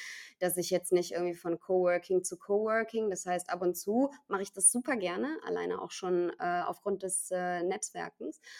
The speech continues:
Aber ich habe auch Tage,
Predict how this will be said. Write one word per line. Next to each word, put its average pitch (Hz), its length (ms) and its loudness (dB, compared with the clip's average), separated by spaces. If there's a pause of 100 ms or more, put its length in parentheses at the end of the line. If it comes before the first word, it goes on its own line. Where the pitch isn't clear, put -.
(340)
Aber 190 560 4
ich - 340 -6 (180)
habe 220 180 -4
auch 220 140 -4
Tage, 226 600 0